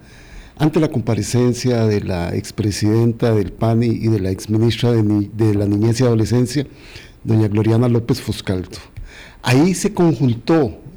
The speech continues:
en esa tarde de ayer, se conjuntaron los deseos enormes, los anhelos enormes que tenía la señora López Fuscaldo de hablar, de los diputados y diputadas que participaron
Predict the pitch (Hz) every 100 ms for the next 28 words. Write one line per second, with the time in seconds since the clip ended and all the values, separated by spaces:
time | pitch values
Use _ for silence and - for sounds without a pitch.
0 | - - 113 135 143 - 147 147 - 180
1 | 165 117 113 107 104 113 139 135 - -
2 | - - 127 139 113 117 135 165 165 -
3 | 147 170 151 151 190 202 190 170 160 139
4 | 131 127 131 156 175 185 147 143 127 110
5 | - 107 113 123 131 92 - - - -
6 | - - 110 110 113 110 123 127 127 127
7 | 127 123 - - 123 117 123 113 104 104
8 | 101 - - - - - - - - -
9 | 131 127 185 196 190 - 143 135 139 139
10 | 135 131 117 117 120 117 107 - 113 113
11 | 110 - 113 120